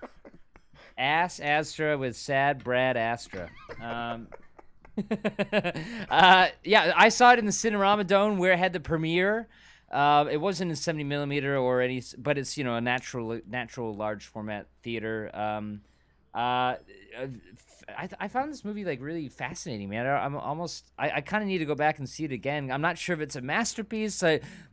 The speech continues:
I, I'm not sure if I just kind of admire it instead of really adore it like I did with Once Upon a Time. Or, uh,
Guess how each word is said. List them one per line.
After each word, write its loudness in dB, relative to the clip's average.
I, 2
I'm -6
not -2
sure -2
if 0
I 2
just -6
kind -4
of -4
admire 2
it 0
instead -4
of -6
really -4
adore -2
it -4
like -6
I -4
did -6
with -8
Once -10
Upon -8
a -10
Time. -8
Or, -8
uh, -6